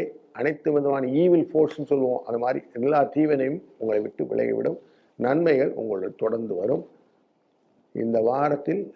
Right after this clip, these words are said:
இந்த பலன் பார்த்தீங்க, கமெண்ட்ஸ் இருந்தா அவசியம் மென்ஷன் பண்ணுங்க.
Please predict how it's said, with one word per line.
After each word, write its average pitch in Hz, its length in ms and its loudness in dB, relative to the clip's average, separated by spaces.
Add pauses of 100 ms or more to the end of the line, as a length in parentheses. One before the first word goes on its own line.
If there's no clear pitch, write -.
(640)
இந்த 117 200 0 (180)
பலன் 147 240 0 (320)
பார்த்தீங்க, 135 500 -2 (680)
கமெண்ட்ஸ் 170 440 0
இருந்தா 135 240 -2 (140)
அவசியம் 123 420 -4
மென்ஷன் 123 340 -6
பண்ணுங்க. 120 280 -4